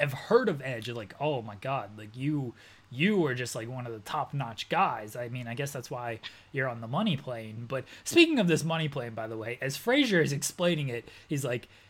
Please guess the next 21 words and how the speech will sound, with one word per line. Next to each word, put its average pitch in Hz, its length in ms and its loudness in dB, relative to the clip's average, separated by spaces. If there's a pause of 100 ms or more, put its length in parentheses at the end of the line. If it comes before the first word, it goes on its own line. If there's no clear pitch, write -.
(120)
"Yeah, 226 180 4
i-, 165 340 -4
it's 185 160 2
a 175 40 4
big 208 260 2
thing 220 300 6
in, 180 100 4
like, 151 160 0
the 139 140 -8
underground 175 600 4
world, 143 480 4 (300)
but 151 100 2
I 160 40 4
guess 208 260 2
everyone 165 420 4
seems 160 280 0
to 127 80 -2
know 151 220 2
about 120 320 -2
it. 135 200 -2 (360)
And 160 600 4